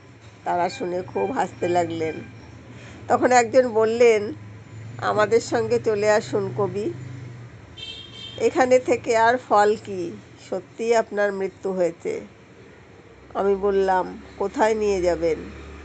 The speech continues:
তারা বললেন, "চলুন, কোনো ভয় নেই, আপনার জন্য সে স্থান নির্দিষ্ট আছে, চলুন সেইখানে।"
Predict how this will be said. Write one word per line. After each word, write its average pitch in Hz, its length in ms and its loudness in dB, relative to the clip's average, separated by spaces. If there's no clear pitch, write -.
তারা 170 220 0
বললেন, 180 500 -2
"চলুন, 185 460 -2
কোনো 262 220 -2
ভয় 175 300 -2
নেই, 147 240 -4
আপনার 214 480 4
জন্য 220 480 2
সে 208 280 0
স্থান 208 400 -2
নির্দিষ্ট 196 600 -2
আছে, 180 540 -2
চলুন 196 360 -2
সেইখানে।" 175 640 -4